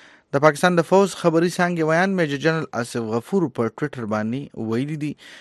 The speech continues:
چې دفاعي لګښت د کمولو فیصله یې کړې ده، خو د دې مطلب دا د هرګز نه دی اخیستل پکار چې پاکستان به په خپل دفاع یا په امنیت باندې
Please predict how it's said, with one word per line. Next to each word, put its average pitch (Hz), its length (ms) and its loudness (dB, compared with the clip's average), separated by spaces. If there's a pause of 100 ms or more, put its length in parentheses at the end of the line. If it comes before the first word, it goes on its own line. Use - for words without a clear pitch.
(120)
چې - 80 -4 (100)
دفاعي 139 320 4
لګښت 165 480 2 (120)
د 127 120 0
کمولو 127 400 -2
فیصله 120 340 -2
یې 139 140 -2
کړې 170 200 0
ده، 160 60 -2 (460)
خو 175 160 4 (300)
د 110 100 -4
دې 131 160 2
مطلب 120 340 -2 (200)
دا 117 100 6 (100)
د 113 140 -2
هرګز 147 400 0
نه 135 100 -4
دی 127 140 2
اخیستل 117 340 -4
پکار 120 320 0
چې - 460 -8
پاکستان 117 540 0
به 107 120 -6
په 113 140 -6
خپل 117 260 -4
دفاع 131 300 2 (160)
یا 131 180 2
په 110 240 -4
امنیت 117 600 2
باندې 90 340 -10